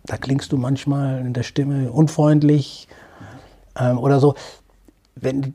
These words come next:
diese, wenn du da ein paar Skills lernst und, äh, gewisse Mechaniken, die mit der Kamera und mit dem Mikrofon zu tun haben,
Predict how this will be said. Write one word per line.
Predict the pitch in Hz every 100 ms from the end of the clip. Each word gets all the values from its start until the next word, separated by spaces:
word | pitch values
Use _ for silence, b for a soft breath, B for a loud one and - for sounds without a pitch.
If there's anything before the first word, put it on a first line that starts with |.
| -
diese, | 220 190 202 190 165 - -
wenn | 147
du | 147
da | 175
ein | 220
paar | 202 185
Skills | - 180 185 175 -
lernst | - 135 147 170 - -
und, | 139 143 135
äh, | - 123 -
gewisse | 139 139 170 - 175 160
Mechaniken, | 147 - 147 175 180 170 170
die | 147 151
mit | 147 143
der | 131
Kamera | - 175 180 165
und | 151
mit | 147 139
dem | 139
Mikrofon | 135 127 - 156 156
zu | 135
tun | 160 156 113
haben, | 90 85